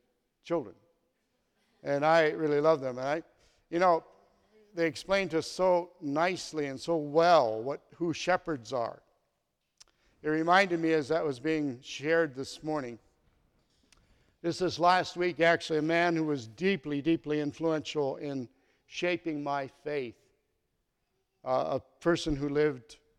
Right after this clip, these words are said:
nearby, was a neighbor. I worked for him for many years as a youth. Uh, he just went into hospice. And the reason I remembered him is because he also owned many sheep.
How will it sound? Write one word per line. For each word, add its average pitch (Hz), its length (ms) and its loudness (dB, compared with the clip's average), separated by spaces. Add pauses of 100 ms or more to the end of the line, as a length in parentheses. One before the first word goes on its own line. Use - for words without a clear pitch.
(120)
nearby, 143 600 2
was 127 180 -8
a 139 60 -12
neighbor. 143 580 -2
I 139 120 2
worked 139 280 -2
for 151 140 -6
him 139 220 -8
for 131 120 -18
many 131 240 -8
years 127 420 -10 (460)
as 123 220 -8
a 127 60 -10
youth. 135 440 -10 (1040)
Uh, 151 240 6
he 165 220 2
just 160 280 -2
went 160 260 -2
into 156 340 -2
hospice. - 920 -4 (720)
And 156 100 -6
the 175 60 4
reason 214 260 4
I 196 200 8
remembered 190 560 4
him 180 200 2
is 175 60 0
because 165 300 -2
he 202 160 0
also 196 380 8
owned 185 380 -2
many 175 240 -6
sheep. 151 340 -10